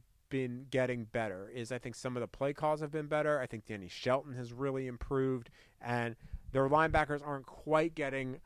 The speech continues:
blocked off and sealed off like they were the first four weeks of the season. Sean, who's at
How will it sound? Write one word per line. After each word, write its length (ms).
blocked 440
off 280
and 100
sealed 320
off 300
like 180
they 120
were 220
the 80
first 440
four 460
weeks 540
of 380
the 140
season. 560
Sean, 540
who's 240
at 260